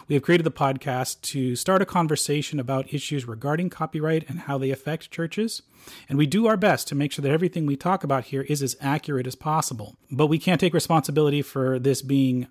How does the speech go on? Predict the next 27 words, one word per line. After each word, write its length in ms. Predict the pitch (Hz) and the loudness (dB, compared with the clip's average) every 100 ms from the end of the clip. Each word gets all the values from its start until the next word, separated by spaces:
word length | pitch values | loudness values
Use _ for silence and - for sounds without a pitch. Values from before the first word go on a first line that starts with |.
| _ | _
actual 460 | 139 127 - 139 123 | -2 -2 -2 -2 -2
legal 300 | 127 113 113 | -2 -6 -8
advice. 440 | 120 123 - - | -8 -8 -10 -14
So 180 | - 151 | -8 -6
if 140 | 120 135 | -4 0
you 80 | |
need 320 | 139 220 254 - | 4 6 6 4
specific 480 | 156 - 131 131 | -2 -2 -4 -4
legal 260 | 127 131 123 | -4 -4 -4
advice 500 | 120 120 113 120 - | -6 -8 -10 -10 -12
about 440 | - 127 143 165 160 | -16 -4 2 2 2
any 280 | 147 151 147 | 0 0 -2
issues 340 | 135 - 139 123 | -4 -4 -4 -4
relating 320 | 123 165 165 | 0 0 0
to 60 | 139 | -4
copyright, 680 | - 131 123 117 110 113 - - - - | -6 -6 -6 -6 -8 -10 -16 -20 -20 -10
you 160 | - 135 | -2 0
should 240 | - 160 | 0 0
contact 380 | 165 151 160 156 | 2 2 2 0
a 40 | |
licensed 360 | 147 139 147 151 | 0 0 0 -4
attorney 320 | 185 135 127 | -4 -2 -2
who 80 | 139 | -2
specializes 600 | - 131 - 117 123 131 | -4 -6 -6 -6 -6 -6
in 100 | 156 | -8
copyright 500 | - 123 123 113 - | -6 -6 -8 -10 -8
law. 260 | 123 127 | -6 -6